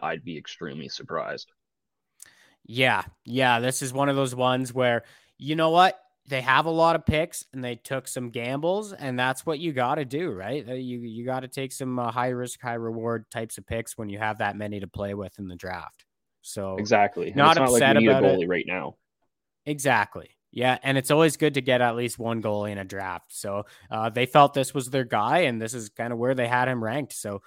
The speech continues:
Speaker 2: um, maybe a bit questionable at times, but, um, you know what? Let's support him. Let's see what this guy can bring. Moving on, though, Durham,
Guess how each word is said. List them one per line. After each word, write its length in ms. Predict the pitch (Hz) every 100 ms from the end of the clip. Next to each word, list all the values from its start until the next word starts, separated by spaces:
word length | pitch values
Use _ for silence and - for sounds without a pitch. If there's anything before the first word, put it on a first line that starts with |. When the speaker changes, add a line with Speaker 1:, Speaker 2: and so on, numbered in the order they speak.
| _ _ 110
Speaker 2:
um, 380 | 107 110 110 104 _ _
maybe 240 | 156 175 214
a 60 |
bit 200 | 208 202
questionable 640 | - 196 190 - 202 190 185
at 140 | 180
times, 400 | 185 185 202 208
but, 240 | - 147 - - _
um, 520 | 139 143 143 143 135 _
you 160 | 139
know 80 | 165
what? 260 | 160 180 - _ _ -
Let's 180 | 143
support 400 | - 160 160 165
him. 80 | 202
Let's 220 | 185 143
see 200 | - 165
what 300 | 156 151 -
this 180 | 156 147
guy 200 | 156 147
can 160 | 147 135
bring. 320 | 139 147 123 _ _ _ _ _ _ _ _ _ _ _ _ _ _ _ _ _ _ _ _ _ _ _ _
Moving 280 | 151 196 180
on, 240 | 180 196
though, 160 | 202 202
Durham, 420 | 196 208 208 208